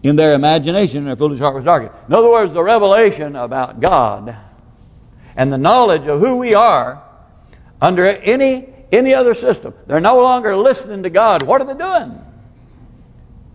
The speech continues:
Well, they're gonna have to figure it out on their own. They're gonna have to figure it out through philosophies and, and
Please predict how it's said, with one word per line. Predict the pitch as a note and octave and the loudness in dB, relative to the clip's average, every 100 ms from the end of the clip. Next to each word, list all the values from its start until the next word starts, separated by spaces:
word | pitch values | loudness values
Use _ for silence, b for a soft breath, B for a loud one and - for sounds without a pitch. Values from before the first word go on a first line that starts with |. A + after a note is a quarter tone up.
| - | -12
Well, | - A3 | -4 0
they're | G3+ | 2
gonna | G3+ | 2
have | G3+ | 2
to | G#3 | 0
figure | G#3+ G#3+ | 2 2
it | |
out | A3 | 2
on | A3 | 0
their | A#3 C#4 | 0 2
own. | D#4 D4 G3 A2+ - - - - _ _ - - B B | 4 2 -4 -16 -20 -20 -20 -20 _ _ -20 -20 B B
They're | D#3 | 0
gonna | F#3+ G3 | 2 2
have | F#3+ | 0
to | F3+ | -2
figure | G#3 A3 G#3+ | 0 2 2
it | A3 | 4
out | A3+ G#3+ - | 2 0 -2
through | F#3 | -2
philosophies | F3 F#3+ C4 G3+ E3+ D#3 B2 | 0 0 0 -2 -10 -10 -10
and, | C#3+ C#3 - b - | -12 -14 -16 b -2
and | D3+ | -2